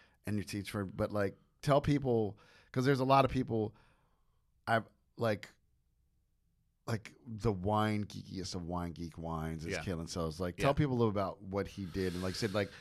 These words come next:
Speaker 1: pursuing his own, he had his theories and he pursued them.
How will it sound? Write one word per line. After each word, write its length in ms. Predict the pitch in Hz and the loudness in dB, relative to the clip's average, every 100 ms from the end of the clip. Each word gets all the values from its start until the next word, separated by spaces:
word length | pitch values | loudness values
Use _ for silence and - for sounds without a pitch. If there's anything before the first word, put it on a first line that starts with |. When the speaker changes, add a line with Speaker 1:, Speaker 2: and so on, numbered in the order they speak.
| - | -2
Speaker 1:
pursuing 580 | 131 120 - 143 131 120 | 0 2 4 4 2 0
his 240 | 110 101 110 | -2 -2 0
own, 460 | 107 104 101 95 - - - _ _ _ _ _ _ _ _ _ | 0 0 -2 -6 -12 -20 -20 _ _ _ _ _ _ _ _ _
he 140 | 131 131 | 0 4
had 220 | 123 117 | 6 6
his 300 | 120 104 - | 2 -2 -8
theories 520 | - 131 120 135 123 | -4 0 2 2 0
and 80 | 117 | -2
he 60 | 117 | -4
pursued 420 | 110 - 120 110 | -6 -4 -2 -2
them. 460 | 107 104 101 104 | -4 -4 -6 -8